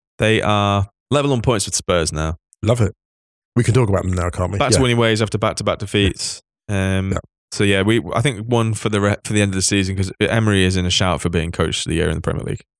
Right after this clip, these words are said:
Speaker 1: I think.
Speaker 2: Definitely. I think definitely. No question.
Speaker 1: Uh, Chelsea drawing two all with Forest,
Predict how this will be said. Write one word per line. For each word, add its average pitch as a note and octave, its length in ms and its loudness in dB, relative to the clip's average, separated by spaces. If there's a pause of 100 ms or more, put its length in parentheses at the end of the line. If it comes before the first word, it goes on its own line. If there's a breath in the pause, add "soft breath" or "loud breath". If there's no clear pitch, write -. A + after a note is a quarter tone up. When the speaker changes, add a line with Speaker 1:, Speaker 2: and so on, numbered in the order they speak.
(280)
Speaker 1:
I G#2 80 -12
think. - 220 -14
Speaker 2:
Definitely. F2 420 -2 (400)
I E2+ 80 0
think F2+ 160 -6
definitely. F#2+ 340 -4 (100)
No F#2+ 100 0
question. - 380 -4 (200)
Speaker 1:
Uh, G#2 100 4
Chelsea C#3 300 2
drawing C3+ 280 2
two C3+ 200 2
all B2 160 4
with G#2 100 0
Forest, B2 680 0